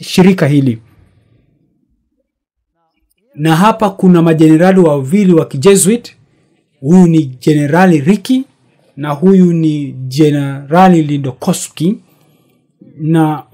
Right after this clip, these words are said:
huyu hapa, kumi na saba kum-, sabini na tatu hadi kumi na nne, kumi na nane, kumi na nne, Alitawala wakati ambapo kikundi hiki kilikuwa kimepigwa marufuku.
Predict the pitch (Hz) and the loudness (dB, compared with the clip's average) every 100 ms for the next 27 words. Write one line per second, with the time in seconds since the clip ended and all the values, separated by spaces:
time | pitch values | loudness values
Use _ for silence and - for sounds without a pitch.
0 | - 247 202 156 139 - 180 220 _ _ | -4 0 2 0 -2 -2 -4 -6 _ _
1 | _ _ - 180 170 160 190 190 185 180 | _ _ 0 2 2 0 0 2 0 -2
2 | - 185 160 - - 156 170 180 160 185 | -6 -6 -6 -12 -10 -6 -2 -4 -2 -6
3 | 185 180 160 - 180 165 180 185 185 185 | -4 -6 -6 -4 -2 2 2 4 4 0
4 | - - 180 170 175 165 180 160 170 208 | -4 -2 0 0 0 -2 0 2 2 0
5 | 240 _ _ _ _ _ _ _ _ _ | -4 _ _ _ _ _ _ _ _ _
6 | - 147 165 165 175 220 233 196 220 226 | -4 0 0 0 0 0 0 -2 -4 -6
7 | 196 185 214 214 196 185 185 226 214 190 | -2 0 0 -2 -6 -6 -2 0 0 -2
8 | 185 160 202 196 190 170 160 160 - 208 | -6 -6 -6 -2 2 2 2 -2 -4 0
9 | 185 156 143 131 - 127 - | 2 2 -2 -4 -4 -6 -4